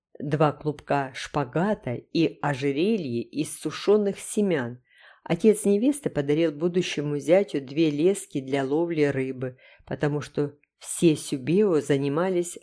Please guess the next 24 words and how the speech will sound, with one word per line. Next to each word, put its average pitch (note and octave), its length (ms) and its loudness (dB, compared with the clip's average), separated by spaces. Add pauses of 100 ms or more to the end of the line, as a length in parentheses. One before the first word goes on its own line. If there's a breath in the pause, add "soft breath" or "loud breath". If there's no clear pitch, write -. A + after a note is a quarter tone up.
(100)
рыбной F3 600 0
ловлей. B2 600 0 (520 soft breath)
Потом E4+ 420 6 (240)
Габоку E3 600 4
много E3+ 440 6
дней E3 320 2
провел E3+ 560 0 (120)
в C3 100 -6
родовой D3 540 2
Молоке, C#3 840 0 (320 soft breath)
где C#3 380 0
жила C#3 340 0
девушка. B2+ 760 -6 (260 loud breath)
Он D3 200 4
охотился D3 640 -2
вместе D3 400 -2
с - 120 -8
ее C#3 260 0
братьями, B2+ 920 -4
ловил D#3 480 2
рыбу, D#3 480 -2 (220 loud breath)
плел C4 260 4
корзины, D#3+ 800 0
сети E3+ 580 0